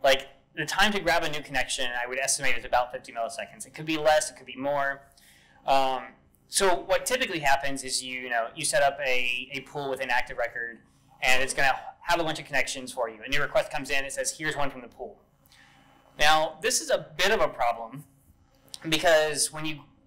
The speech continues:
active record goes and grabs a pool automatically, if it's, you know, five, ten connections for kind of each web server you're running, um,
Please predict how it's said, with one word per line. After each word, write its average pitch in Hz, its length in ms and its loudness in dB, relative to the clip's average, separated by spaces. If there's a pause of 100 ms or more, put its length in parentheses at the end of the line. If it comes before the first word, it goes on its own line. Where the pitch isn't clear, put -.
(220)
active 208 300 4
record 185 260 -2
goes 160 220 0
and 147 100 -8
grabs 143 320 4
a 139 60 -6
pool 135 500 -6
automatically, 127 600 -2
if 110 160 -18
it's, - 260 -4 (380)
you 135 80 -2
know, 117 200 2 (720)
five, 160 460 6
ten 160 320 2
connections 139 580 -2
for 135 220 -4
kind 139 140 0
of 131 80 2 (100)
each 165 260 -2
web 143 140 4
server 135 240 -2
you're 127 160 -4
running, 156 460 2 (560)
um, 127 420 4